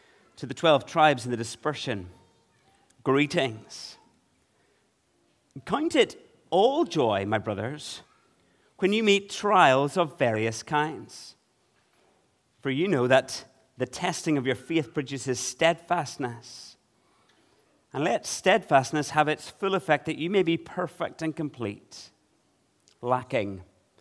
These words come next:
in nothing. We give thanks to God for his word, and we're gonna take some time later on to, to think about, uh,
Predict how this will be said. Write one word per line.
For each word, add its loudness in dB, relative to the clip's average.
in -6
nothing. -6
We -16
give -4
thanks -6
to -16
God -4
for -8
his -6
word, -2
and -4
we're -8
gonna -6
take -14
some -6
time 0
later 0
on -2
to, -2
to -16
think -10
about, -8
uh, -8